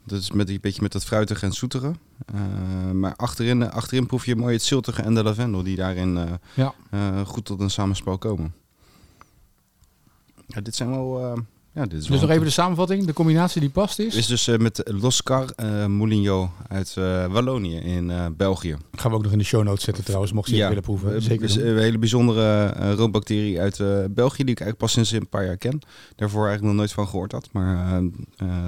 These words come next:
Speaker 1: dat is wel grappig natuurlijk, dat je dan, eh, echt in een kaaswinkel werkt, dat je dan
Speaker 2: Ja.
Speaker 1: ook wel, eh, nieuwe kazen komt, eh, tegenkomt.
Speaker 2: Op zich handig.
Speaker 1: Maar
Speaker 2: Ik
Speaker 1: dan
Speaker 2: zie je
Speaker 1: ben
Speaker 2: nu kijken.
Speaker 1: Ja, ik ben dan ook wel nieuwsgierig of het dan toch nog iets anders tegenover kan.
Speaker 2: Dat je niet alleen bij rood blijft hangen, want dat zou je normaal doen,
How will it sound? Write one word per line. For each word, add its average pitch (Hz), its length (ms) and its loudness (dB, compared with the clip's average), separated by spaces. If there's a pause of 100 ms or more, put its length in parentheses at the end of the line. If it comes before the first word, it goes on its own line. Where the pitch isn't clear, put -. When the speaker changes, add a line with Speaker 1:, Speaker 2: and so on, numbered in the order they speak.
Speaker 1:
dat 110 120 2
is 101 60 0
wel 101 100 2
grappig 101 320 -4
natuurlijk, 101 340 -2
dat 101 100 -4
je - 80 -8
dan, 92 220 0
eh, 90 360 -6
echt 98 120 -4
in 98 80 0
een 98 60 0
kaaswinkel 98 440 -2
werkt, 92 180 0
dat 101 160 -4
je 98 60 -8
dan 90 120 0
Speaker 2:
Ja. 165 120 6
Speaker 1:
ook - 60 -2
wel, 98 320 4
eh, 92 60 0 (260)
nieuwe 151 220 6
kazen 113 400 2
komt, 107 260 -2
eh, 104 180 0
tegenkomt. 101 560 -6
Speaker 2:
Op 131 100 -12
zich 123 180 -2
handig. 95 600 -4 (260)
Speaker 1:
Maar - 120 -8
Speaker 2:
Ik 131 60 -2
Speaker 1:
dan 135 100 2
Speaker 2:
zie 131 100 2
je 196 60 4
Speaker 1:
ben 143 100 6
Speaker 2:
nu - 60 0
kijken. 160 480 0 (120)
Speaker 1:
Ja, 120 240 0
ik 123 100 -2
ben 139 120 4
dan 135 140 4
ook 127 100 -2
wel 131 120 2
nieuwsgierig 131 420 2
of 113 120 -6
het - 220 -14
dan 123 180 2
toch - 180 -6
nog 123 160 0
iets 120 140 -6
anders 110 220 -4
tegenover 92 420 -2
kan. 85 200 -2 (320)
Speaker 2:
Dat 131 140 4
je 139 60 0
niet 175 120 4
alleen 151 160 4
bij 143 100 6
rood 143 180 6
blijft 131 200 4
hangen, 143 200 4
want 113 120 4
dat 147 100 2
zou 165 140 2
je 151 60 2
normaal 139 240 4
doen, 127 200 0